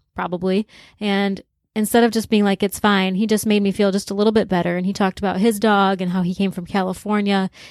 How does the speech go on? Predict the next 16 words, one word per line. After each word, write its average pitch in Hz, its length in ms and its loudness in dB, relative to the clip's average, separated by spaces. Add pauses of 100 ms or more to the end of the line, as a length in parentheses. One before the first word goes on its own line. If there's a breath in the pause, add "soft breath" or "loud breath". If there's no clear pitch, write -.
(120 loud breath)
And 240 100 0
we 247 80 2
just 254 140 -2
had 233 160 4
a 214 80 2
few 240 260 0
minutes 214 340 2
of 196 60 0
that, 185 220 -4
just 196 220 -10 (400 soft breath)
that 202 140 -8
somebody 262 360 4
cared, 175 400 0
that 196 120 0
it 202 120 0
didn't, 226 260 2